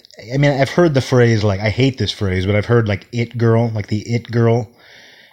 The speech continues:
It's probably that. I've never, I don't even know what that is, but I assume it's the same thing I'm talking about here. But I'll tell you what, she's no Hailey Bieber.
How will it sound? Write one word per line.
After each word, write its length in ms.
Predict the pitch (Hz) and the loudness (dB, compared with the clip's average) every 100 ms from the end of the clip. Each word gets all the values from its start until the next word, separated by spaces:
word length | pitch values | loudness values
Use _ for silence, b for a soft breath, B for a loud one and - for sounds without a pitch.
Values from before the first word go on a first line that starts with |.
| B | B
It's 120 | 120 | -10
probably 400 | - 160 160 123 | -2 2 2 2
that. 360 | 107 104 104 117 | 0 0 0 -2
I've 140 | 120 | -2
never, 180 | 113 117 | 2 2
I 80 | 110 | 2
don't 120 | 120 | 2
even 140 | 113 107 | 2 2
know 80 | |
what 120 | 101 98 | 0 -2
that 160 | 95 | -2
is, 280 | 95 101 101 | 2 2 0
but 120 | 98 | -2
I 60 | 95 | -2
assume 440 | 92 - 107 104 | 0 0 2 2
it's 160 | 92 - | 0 -2
the 60 | |
same 300 | - 107 98 | -2 -2 -2
thing 200 | 95 104 | -4 -2
I'm 120 | 95 92 | -2 -2
talking 340 | 104 98 104 | -2 0 0
about 280 | 98 101 101 | 0 0 0
here. 260 | 101 101 92 - _ - - - - - - - - - _ _ _ _ _ _ _ - - - B B B B | 0 -2 -4 -16 _ -20 -20 -20 -20 -20 -20 -20 -20 -20 _ _ _ _ _ _ _ -20 -20 -20 B B B B
But 80 | 123 | 0
I'll 60 | 123 | 4
tell 120 | 185 | 4
you 120 | 160 | 4
what, 120 | 131 | 4
she's 140 | 120 117 | 2 0
no 140 | 151 | 2
Hailey 340 | 127 135 131 | 2 0 0
Bieber. 420 | 113 123 131 104 | -2 -2 -2 -4